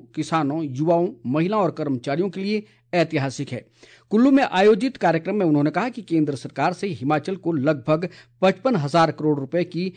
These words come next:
कर हस्तांतरण राशि और एक लाख बयालीस हजार करोड़ रुपए की केंद्रीय अनुदान राशि प्राप्त हुई है। राकेश जम्वाल ने कहा कि वित्त वर्ष दो हज़ार पच्चीस छब्बीस के बजट में हिमाचल के लिए लगभग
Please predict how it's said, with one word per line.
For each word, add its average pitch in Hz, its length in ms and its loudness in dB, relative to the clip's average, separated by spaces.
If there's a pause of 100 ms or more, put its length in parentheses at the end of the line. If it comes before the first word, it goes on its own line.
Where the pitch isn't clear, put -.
(220)
कर 208 240 2
हस्तांतरण 185 720 -2
राशि 143 400 -2 (120)
और 160 120 0
एक 202 340 -4
लाख 165 260 -2
बयालीस 160 520 0
हजार 143 280 -2
करोड़ 143 240 -6
रुपए 156 260 -2
की 180 260 -6 (360)
केंद्रीय 208 420 2
अनुदान 160 520 2
राशि 147 280 -4
प्राप्त 160 380 -2
हुई 135 140 -2
है। 135 220 -2 (400)
राकेश 165 480 2
जम्वाल 160 360 4
ने 220 60 0
कहा 220 200 -2
कि 175 140 -6
वित्त 170 280 -2
वर्ष 165 240 -2
दो 147 80 -2
हज़ार 147 180 0
पच्चीस 170 540 -8
छब्बीस 156 340 -4
के 147 140 -6
बजट 143 380 -4
में 113 120 -10 (360)
हिमाचल 208 360 4
के 226 160 -4
लिए 233 140 -2
लगभग 160 520 2